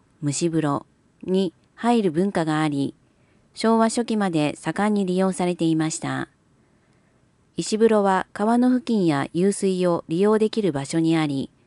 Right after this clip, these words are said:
特に小形町、朝地町に集中して分布しています。本市の石風呂は他の地域のように石を組んで作るのではなく、この地域の特徴である阿蘇火山の噴火でできた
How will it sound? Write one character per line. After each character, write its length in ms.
特 260
に 300
小 80
形 260
町、 480
朝 220
地 120
町 280
に 280
集 240
中 200
し 80
て 120
分 180
布 140
し 80
て 80
い 120
ま 220
す。 140
本 220
市 140
の 120
石 180
風 140
呂 140
は 280
他 120
の 140
地 200
域 160
の 100
よ 200
う 60
に 280
石 280
を 100
組 180
ん 40
で 140
作 220
る 80
の 120
で 120
は 100
な 160
く、 300
こ 100
の 140
地 180
域 120
の 120
特 220
徴 200
で 160
あ 100
る 280
阿 100
蘇 140
火 160
山 220
の 100
噴 200
火 120
で 120
で 120
き 100
た 300